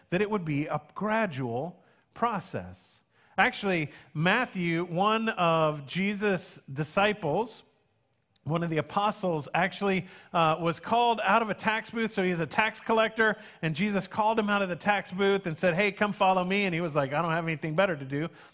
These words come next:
I'm gonna go follow you." Actually, he was very excited. It's, <laughs> he, he went and followed Jesus, and he records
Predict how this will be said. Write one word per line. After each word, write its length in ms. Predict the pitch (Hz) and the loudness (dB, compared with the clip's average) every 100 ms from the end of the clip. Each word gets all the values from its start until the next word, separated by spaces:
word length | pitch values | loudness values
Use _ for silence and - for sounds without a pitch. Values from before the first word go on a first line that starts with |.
| _ | _
I'm 120 | 180 | -2
gonna 140 | 208 165 | 0 0
go 120 | 160 | 0
follow 280 | 160 170 175 | 2 2 2
you." 140 | 170 | 0
Actually, 360 | 143 156 156 139 | -2 -2 -4 -4
he 60 | |
was 120 | 131 123 | -4 -4
very 220 | 127 113 | -6 -6
excited. 400 | - 110 95 98 | -4 -6 -6 -10
It's, 380 | 113 98 - - 139 - - | -12 -16 -20 -14 -12 -12 -20
<laughs> 120 | - | -6
he, 180 | 185 190 120 | -2 0 0
he 160 | 214 196 | 0 0
went 400 | 208 214 220 196 | 2 2 2 0
and 120 | 190 | -2
followed 460 | - 196 208 202 | 2 2 2 0
Jesus, 540 | 147 185 208 240 240 - - - - | -2 -4 -2 0 0 -4 -20 -18 -6
and 120 | 175 | -4
he 200 | 165 233 | 0 0
records 920 | 220 196 - 214 214 208 196 175 - | 0 -4 -2 0 4 4 2 -2 -10